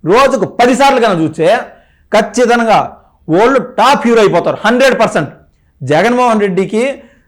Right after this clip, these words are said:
సినీ ఇండస్ట్రీ అంటే చులకన కాబట్టి సినీ ఇండస్ట్రీలోకి రాలా, లేకుంటే దేశ స్థాయిలో దేశకి నేత కాదు, దేశంలోకల్లా సూపర్ హీరోగా ఉండేవాడు జగన్మోహన్ రెడ్డి. ఆశ్చర్యం వేస్తాను అంటాడు ఒకసారి, అవ్వతాతలు అంటాడు,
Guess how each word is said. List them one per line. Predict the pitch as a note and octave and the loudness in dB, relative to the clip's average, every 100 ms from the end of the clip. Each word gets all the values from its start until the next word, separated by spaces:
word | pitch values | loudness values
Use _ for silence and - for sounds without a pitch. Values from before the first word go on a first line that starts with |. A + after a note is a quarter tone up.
| _ - | _ -2
సినీ | G#3 C4 B3 | 2 2 2
ఇండస్ట్రీ | A3 - G3 | 0 -2 -2
అంటే | F#3 A#3 - | 0 -2 0
చులకన | A3 A#3 A#3+ G#3+ | -2 0 2 2
కాబట్టి | F#3+ F3+ A3 E3+ - | 2 0 -2 -2 0
సినీ | G3+ B3 A#3+ | 2 2 2
ఇండస్ట్రీలోకి | A3+ - G3 B3 D#3+ | 0 0 0 0 2
రాలా, | F#3 G#3+ D#3+ - - _ - | 2 2 0 -4 -16 _ 0
లేకుంటే | E3+ A3 A3 G#3+ G3 D3 F#3 | 2 2 2 0 0 0 0
దేశ | A3 G#3+ G#3+ | 2 -2 0
స్థాయిలో | G3 F#3+ G#3 C4+ B3+ - _ D3+ | 0 2 2 0 -4 -16 _ 0
దేశకి | G#3 A3+ C#4 G3+ | 0 2 0 0
నేత | G#3 G#3+ G3 | 0 2 2
కాదు, | F#3 B3+ E3+ G3 | 2 2 2 0
దేశంలోకల్లా | G#3+ A3 G3+ G#3+ G#3+ | 0 -2 -2 -2 -2
సూపర్ | A3 G3+ G#3+ F#3+ | -2 -2 -4 -4
హీరోగా | A3 A3 G#3 F#3+ | -2 0 0 0
ఉండేవాడు | F3+ F#3 E3 | -2 -2 -2
జగన్మోహన్ | F3+ F3 D#3+ | -2 -2 -4
రెడ్డి. | C3+ A#2+ - _ _ _ - | -6 -8 -14 _ _ _ -4
ఆశ్చర్యం | D#3+ - B3+ A#3 G#3+ | -4 -2 -2 -2 -4
వేస్తాను | F#3+ G3+ F3 | -4 -4 -2
అంటాడు | E3 E3+ D#3+ | -2 -2 -2
ఒకసారి, | F3 D#3+ D#3+ D3+ - _ _ _ | -2 -2 -2 -6 -14 _ _ _
అవ్వతాతలు | C3+ D#3 A#3+ B3+ B3 A3 F#3+ | -6 -2 -2 0 0 -2 -2
అంటాడు, | F3 D#3+ | -2 0